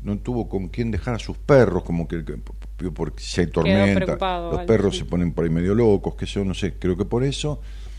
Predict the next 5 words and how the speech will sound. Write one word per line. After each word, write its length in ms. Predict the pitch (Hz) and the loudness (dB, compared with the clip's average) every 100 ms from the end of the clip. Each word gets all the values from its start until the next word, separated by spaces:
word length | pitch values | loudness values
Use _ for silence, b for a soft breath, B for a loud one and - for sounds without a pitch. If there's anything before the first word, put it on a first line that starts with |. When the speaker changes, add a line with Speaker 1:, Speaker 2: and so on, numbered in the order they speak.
| b b b b b b b b - - - - - - - - - - | b b b b b b b b -12 -12 -12 -12 -12 -12 -12 -12 -12 -10
Speaker 1:
Y 160 | - 117 | -4 -2
otra 260 | 135 143 139 | 0 -4 -6
persona 600 | - 104 - - 139 139 | -4 -4 -2 -2 0 0
que 280 | 131 - 101 | -4 -4 -6
tenía, 440 | 92 - 101 104 | -6 -6 -4 -2